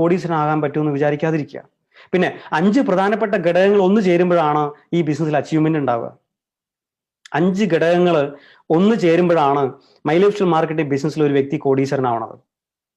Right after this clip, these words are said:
ആ അഞ്ച് ഘടകങ്ങള് എന്തൊക്കെയാണെന്ന് നോക്കിയാലോ. ഒന്ന്, ഫസ്റ്റ്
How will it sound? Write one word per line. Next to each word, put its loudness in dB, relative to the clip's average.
ആ 0
അഞ്ച് 2
ഘടകങ്ങള് 2
എന്തൊക്കെയാണെന്ന് 0
നോക്കിയാലോ. -2
ഒന്ന്, 0
ഫസ്റ്റ് -2